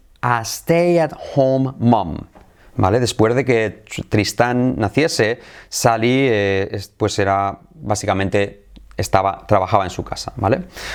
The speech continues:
So, más velocidad, con a-, las R's. After Tristan was born, Sally, con L, "Sally was a stay-at-home mom".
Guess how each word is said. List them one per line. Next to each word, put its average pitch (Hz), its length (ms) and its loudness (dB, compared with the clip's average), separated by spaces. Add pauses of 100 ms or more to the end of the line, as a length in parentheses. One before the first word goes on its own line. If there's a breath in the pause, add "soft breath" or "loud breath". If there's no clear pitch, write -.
(120 loud breath)
So, 104 280 2
más 98 320 2
velocidad, 127 580 2 (300 loud breath)
con 104 180 0
a-, 98 260 0
las 98 220 0
R's. 139 500 0
After 147 640 0
Tristan 151 720 0
was 104 280 0
born, 175 580 2 (260 soft breath)
Sally, 143 760 0
con 107 180 -2
L, 110 240 0
"Sally 151 480 0
was 120 340 -2
a 104 60 -6
stay-at-home 120 1200 -2
mom". 101 320 -2